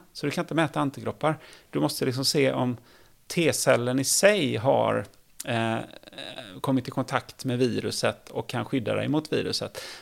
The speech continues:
Men det är inte lika spritt, de testerna. Det är inte lika lätt att utföra. Vi, vi vet inte lika mycket om det. Så det är en fördel med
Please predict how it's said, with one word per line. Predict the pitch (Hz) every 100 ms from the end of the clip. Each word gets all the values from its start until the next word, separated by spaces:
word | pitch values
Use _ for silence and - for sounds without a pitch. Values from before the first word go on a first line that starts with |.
| -
Men | 120 123
det |
är | 151 170
inte | 170 165 135
lika | 139 135 123
spritt, | - 180 180 - -
de | - 101
testerna. | - 143 - 110 113
Det |
är | 135
inte | 135
lika | 131 123
lätt | 127 127 -
att | -
utföra. | 139 127 - 110 107 143 - - - -
Vi, | 117 -
vi | 120
vet | 139 113 104
inte | 240 -
lika | 139 131 120
mycket | 117
om | 107
det. | 104 - - - -
Så | - 117
det | 156
är |
en | 180
fördel | - 156 104 117
med | 156 165